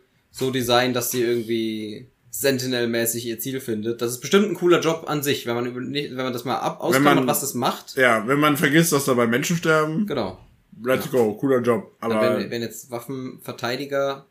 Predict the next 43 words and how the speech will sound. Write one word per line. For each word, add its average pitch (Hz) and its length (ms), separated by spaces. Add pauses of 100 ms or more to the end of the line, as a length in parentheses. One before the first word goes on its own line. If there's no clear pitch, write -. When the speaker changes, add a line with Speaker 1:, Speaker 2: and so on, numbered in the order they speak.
(360)
Speaker 1:
dir 127 240
sagen, 117 320
dass, - 300
dass, - 260
dass 110 140
das 110 120
auch 104 160
Leben 113 220
rettet 123 540 (280)
und 120 80
dass 113 100
auch 135 140
Polizisten 120 480
Waffen 117 240
tragen 107 480
und 92 240 (120)
Speaker 2:
Hm, 90 300
ja. 90 400
Speaker 1:
ja, 98 240
und 104 160
dass 98 160
es - 120
auch 95 140
nicht 110 140
nur 110 140
Waffen 135 300
sind, 127 260
sondern 104 220
es 101 80
sind 82 160
Speaker 2:
Ja. 95 80
Speaker 1:
ja 87 60
auch, 92 360
äh, 92 300
Minenentschärfungsgeräte 120 1800
Speaker 2:
Ja. 80 200
Speaker 1:
und 90 60
bla 104 120
bla 104 140
bla. 101 220
Aber 104 160
ich - 100
mein, 110 280